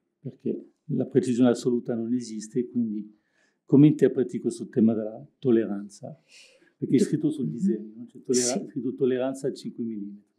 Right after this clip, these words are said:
Speaker 2: Sì, è, in realtà quello è il displacement, ossia è il movimento, perché devo tornare indietro.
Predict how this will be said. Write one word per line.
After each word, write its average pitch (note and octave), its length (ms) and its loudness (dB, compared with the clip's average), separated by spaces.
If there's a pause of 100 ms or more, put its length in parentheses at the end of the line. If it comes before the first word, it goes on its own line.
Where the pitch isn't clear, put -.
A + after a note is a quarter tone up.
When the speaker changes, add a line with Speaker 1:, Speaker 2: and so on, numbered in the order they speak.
(240)
Speaker 2:
Sì, - 340 0
è, - 80 2
in F3+ 260 4
realtà G3 360 4
quello G#3+ 240 6
è A#3 40 6
il G#3 60 4
displacement, C#3 720 0
ossia D#3 440 -2
è - 60 2
il F3+ 100 6
movimento, D3 680 2
perché F3 500 -4 (360)
devo F3+ 160 6
tornare D3+ 260 -2
indietro. C#3+ 640 -2